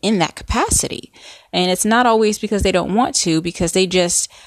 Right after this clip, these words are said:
they're not able to, or they can't always relate to what you're going through as an entrepreneur, as a small business owner.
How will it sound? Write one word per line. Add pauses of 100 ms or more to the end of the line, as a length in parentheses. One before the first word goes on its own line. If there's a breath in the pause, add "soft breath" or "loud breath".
(180 loud breath)
they're
not
able
to,
or
they
can't
always
relate
to
what
you're
going
through (480 loud breath)
as
an
entrepreneur,
as
a
small
business
owner.